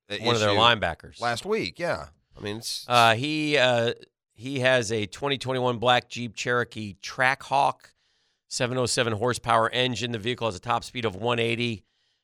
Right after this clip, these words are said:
Speaker 2: accelerates to zero to sixty in three seconds. Used
Speaker 1: Ooh,
Speaker 2: models
Speaker 1: that's a pop.
Speaker 2: retail around a hundred thousand dollars.
Speaker 1: That's called
Speaker 2: Uh,
Speaker 1: N I L, gang.
Speaker 2: Carter drove the
Speaker 1: N I L.
Speaker 2: same model the night of the fatal crash, as well as, as well as on a Thursday evening last fall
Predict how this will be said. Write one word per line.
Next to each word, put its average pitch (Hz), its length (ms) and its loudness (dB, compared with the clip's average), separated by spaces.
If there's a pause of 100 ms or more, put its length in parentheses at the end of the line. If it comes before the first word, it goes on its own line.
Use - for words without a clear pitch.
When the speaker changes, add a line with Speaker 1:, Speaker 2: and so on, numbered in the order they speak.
(160)
Speaker 2:
accelerates 123 460 0
to 113 60 -8
zero 117 220 0
to 110 80 -4
sixty 120 400 -4
in 104 80 -2
three 120 220 -6
seconds. - 760 -2
Used 123 360 -6
Speaker 1:
Ooh, - 40 -10
Speaker 2:
models 117 300 2
Speaker 1:
that's - 160 0
a - 40 -10
pop. 117 60 -8
Speaker 2:
retail 127 360 6
around 113 220 2
a 98 40 -2
hundred 113 320 -4
thousand 113 320 0
dollars. 110 400 2 (540)
Speaker 1:
That's 139 120 -12
called 196 200 6
Speaker 2:
Uh, 208 60 6
Speaker 1:
N 196 80 8
I 165 200 10
L, 135 240 4
gang. - 80 -4
Speaker 2:
Carter 156 260 8
drove 143 220 6
the 151 60 8
Speaker 1:
N 135 80 8
I 120 60 8
L. 101 60 6
Speaker 2:
same 143 220 8
model 139 320 6
the 131 80 0
night 135 180 2
of 117 40 -10
the 117 80 -6
fatal 127 260 2
crash, 127 400 4
as 101 100 -10
well 127 240 2
as, 123 100 0 (380)
as 107 160 -6
well 131 400 4
as 123 460 4
on 120 180 2
a 117 100 0
Thursday 131 480 -2 (120)
evening 117 260 -6
last 120 340 0
fall 117 540 2